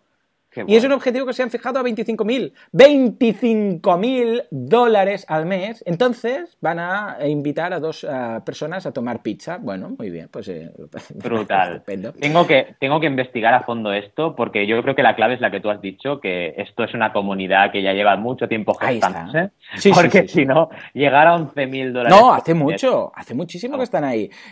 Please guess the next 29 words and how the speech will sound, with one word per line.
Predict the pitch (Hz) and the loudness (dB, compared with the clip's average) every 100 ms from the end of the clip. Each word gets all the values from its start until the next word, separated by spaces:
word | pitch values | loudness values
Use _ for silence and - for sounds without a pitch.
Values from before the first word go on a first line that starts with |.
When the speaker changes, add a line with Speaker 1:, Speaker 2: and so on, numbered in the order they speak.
| - | 2
Speaker 2:
Y | 175 | 2
Speaker 1:
Ujú. | 180 | 4
Speaker 2:
fíjate, | 247 277 269 330 | 2 2 0 -4
fíjate | - 202 233 226 | -4 -6 -4 -2
las | 185 | -2
recompensas. | 139 123 127 135 107 101 87 - - - | -2 -2 -2 -2 -4 -8 -14 -16 -20 -8
La | 156 165 160 160 160 - | 2 6 8 8 4 0
de | 147 156 151 147 | 0 2 2 0
tres | 208 277 - | -2 -4 2
dólares, | 185 190 254 349 | 2 4 0 -6
en | 226 | -10
este | 196 151 | -10 -10
caso, | 143 156 - 247 247 120 120 120 113 | -8 -8 -8 -8 -8 -8 -8 -8 -10
eh, | 110 | -8
plates | 147 165 156 | -4 -4 -4
de | 127 | -8
t-, | - - 127 | -6 -6 -6
tres | - 170 156 | 0 0 0
dólares | 160 170 180 | 0 0 -4
para | - 131 | -8 -8
cada, | 120 120 110 117 | -6 -6 -8 -10
p-, | 120 170 147 | -4 -4 0
por, | - 160 151 - | 6 6 6 0
por | 147 143 | -4 -2
mes, | 156 226 - | -6 -8 -8
¿no? | 165 214 | -8 -6
Uno | 180 175 | -6 -4
de | 170 156 | -2 -2
quinientos, | - 180 175 170 233 - | -4 -8 -10 -10 -12 -12